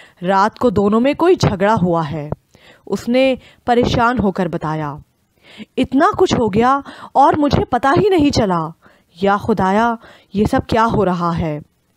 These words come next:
मेरा मोबाइल दो, मैं सलमान से बात करती हूँ। ना जाने शमीला इस वक्त किस हाल में होगी,"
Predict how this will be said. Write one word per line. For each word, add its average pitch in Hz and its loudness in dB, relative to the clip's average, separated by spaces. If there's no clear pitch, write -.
मेरा 214 2
मोबाइल 196 0
दो, 170 -2
मैं 302 2
सलमान 247 2
से 277 -2
बात 208 0
करती 190 -2
हूँ। 165 -2
ना 180 0
जाने 196 0
शमीला 214 0
इस - -4
वक्त 311 -2
किस - -2
हाल 240 2
में 240 0
होगी," 165 -4